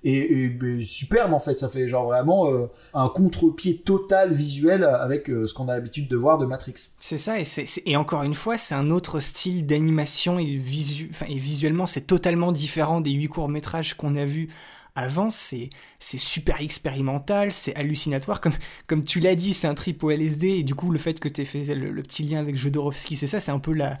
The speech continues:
Speaker 1: La montagne sacrée, oui, si, c'est ça. Exactement.
Speaker 2: Oui, voilà. C'est extrêmement étrange. Et, mais tu vois, ce qui est bizarre, c'est que de tous les cours,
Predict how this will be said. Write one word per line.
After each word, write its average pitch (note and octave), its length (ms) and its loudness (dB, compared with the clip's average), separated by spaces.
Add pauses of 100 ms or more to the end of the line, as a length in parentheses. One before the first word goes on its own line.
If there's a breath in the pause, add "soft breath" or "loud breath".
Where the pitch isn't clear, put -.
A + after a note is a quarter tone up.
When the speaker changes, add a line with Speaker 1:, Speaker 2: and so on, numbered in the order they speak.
Speaker 1:
La C3+ 100 8
montagne C#3 300 4
sacrée, F3+ 300 2
oui, F3+ 100 0
si, F#3 160 -4
c'est D#3 100 -4
ça. F3 300 -10
Exactement. C#3 360 0
Speaker 2:
Oui, D#3 120 2
voilà. E3 240 4 (220 loud breath)
C'est - 600 0
extrêmement G#3+ 640 0
étrange. A#3+ 360 0
Et, G3+ 40 4
mais F#3+ 120 4
tu A3 140 -2
vois, C4+ 160 4
ce C#4 100 -2
qui G3+ 100 -4
est - 20 -2
bizarre, F#3 320 -2
c'est - 160 -2
que F3+ 200 -2 (640 soft breath)
de E3 140 0
tous F3 200 0
les C4+ 160 4
cours, - 460 -2